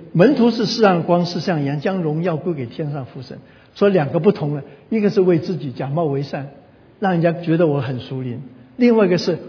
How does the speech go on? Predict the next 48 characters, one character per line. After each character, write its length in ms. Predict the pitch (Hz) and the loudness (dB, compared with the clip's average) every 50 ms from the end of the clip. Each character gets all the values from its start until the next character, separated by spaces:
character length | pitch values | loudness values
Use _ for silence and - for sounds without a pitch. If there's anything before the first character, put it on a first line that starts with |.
| - - | -12 -2
为 160 | 220 202 175 | 2 2 2
荣 240 | 147 127 135 139 151 | 2 0 0 0 2
耀 180 | 165 185 151 135 | 2 2 0 0
神。 200 | - - 131 - 127 135 - - - _ _ _ _ _ _ _ _ _ | -4 -8 -10 -12 -14 -16 -18 -20 -20 _ _ _ _ _ _ _ _ _
所 160 | - - 262 | -4 0 2
以 60 | 262 262 | 4 4
因 160 | 311 349 311 | 4 4 2
此 200 | 262 - 220 180 | 0 -2 -2 -2
我 160 | 175 151 151 | 0 0 0
们 80 | 165 220 | 0 0
的 80 | 240 | 0
善 240 | 208 233 254 214 180 | 0 0 -2 -2 -2
行 200 | 147 170 165 170 | -2 -4 -6 -6
是 220 | - - - 285 | -6 -2 -2 -2
可 200 | 190 - - 220 | -2 2 2 2
以 140 | 226 175 147 | 4 4 2
告 180 | - 196 170 156 | 0 0 -2 -2
诉 240 | - 156 143 135 - - - - | -2 -4 -6 -8 -10 -14 -18 -16
世 220 | - - - 202 | -10 -2 0 0
人 200 | 160 135 123 135 | 0 0 -2 -4
的， 80 | 127 - - - - - - - _ _ | -6 -10 -14 -18 -20 -20 -20 -20 _ _
我 80 | 165 | -2
们 140 | 160 160 190 | 0 0 4
做 160 | 180 233 208 | 4 4 4
什 160 | - - - - | 4 2 -4 -10
么， 60 | - - - - - - - - - _ _ _ | -12 -14 -16 -20 -20 -20 -20 -20 -20 _ _ _
不 120 | - 247 269 | 2 2 2
是 160 | 262 262 240 | 4 4 4
为 200 | 214 214 214 190 | 8 8 8 8
了 180 | 175 165 151 139 - - - | 8 4 2 -2 -6 -8 -2
高 200 | - 214 202 196 | 2 2 2 2
举 180 | - - 147 120 - - - - - - | 2 -2 -8 -8 -10 -14 -20 -20 -20 -16
我 160 | - 151 135 | -12 -12 -10
们， 220 | 127 135 135 143 160 - - - - _ | -8 -8 -10 -10 -10 -14 -18 -20 -18 _
而 100 | - 143 | -8 -8
是 120 | 139 - - | -8 -8 -4
高 200 | - 185 175 175 | 0 0 0 0
举 140 | 175 165 131 | 0 -4 -4
耶 180 | 123 143 156 151 | -2 -2 -2 -2
稣 160 | - 156 143 | -4 -6 -6
基 180 | 123 151 143 | -6 -6 -6
督 200 | 131 135 139 - - - - | -6 -6 -8 -8 -10 -12 -10
并 140 | - 160 135 | -8 -6 -4
他 140 | 131 135 135 | -4 -6 -6
的 100 | 127 127 | -8 -10
十 180 | - - 147 | -12 -12 -12
字 140 | 135 147 147 | -12 -10 -8
架。 160 | 139 160 151 | -6 -6 -8